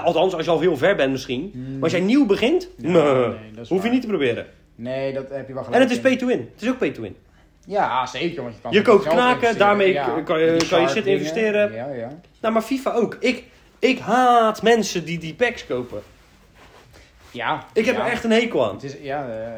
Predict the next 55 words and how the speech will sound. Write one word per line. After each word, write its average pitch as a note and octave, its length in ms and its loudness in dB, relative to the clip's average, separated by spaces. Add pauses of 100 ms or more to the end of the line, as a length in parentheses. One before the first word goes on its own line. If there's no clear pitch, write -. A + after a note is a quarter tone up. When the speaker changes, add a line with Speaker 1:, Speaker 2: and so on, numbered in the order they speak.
(100)
Speaker 2:
ja, A2+ 100 -12
maar A2 80 -18
het A2 120 -18
werkt C3+ 220 -10
wel. C#3+ 260 -10 (320)
Speaker 1:
Ja, - 440 -2
ja, - 320 -2
t-, - 120 -20
ja, C#3 180 -2
duh. C3+ 380 6
Speaker 2:
Weet E3+ 100 4 (200)
Speaker 1:
Anders D#3+ 260 2
Speaker 2:
je D3+ 60 2
Speaker 1:
zou - 140 6
die - 40 6
ene D#3 100 6
Speaker 2:
hoeveel E3+ 180 6
Speaker 1:
niet F3 80 6
mee E3+ 120 2
doorgaan. D#3 380 2
Speaker 2:
Nee, A#2 180 -8
precies, - 280 -14
ja, A#2 160 -8
zelfs A#2 240 -8
met A2+ 100 -14
G A2 180 -14
T - 40 -18
A A#2+ 80 -14
natuurlijk. A#2 300 -8
Speaker 1:
Ik A#3+ 60 2
hoopte B3 260 6
echt, B3 180 0
toen, A3 100 -2
die, G3+ 160 -4
toen B3 140 -2
dat, B3 160 2
dat A#3+ 240 4
verhaal A3+ 200 2
naar C4+ 80 0
voren B3 200 0
kwam A#3+ 140 0
dat A#3+ 160 -2
er A3 60 0
een G#3+ 80 0
rechtszaak A3 360 -4
zou G#3 140 -4
komen G#3+ 280 -2
of G3 80 -2
ze - 120 -16
die F3 280 -10
uit F3 280 -6
de C3+ 60 0
game F#3 120 -2
moesten G3+ 220 -4
halen. F#3 280 -2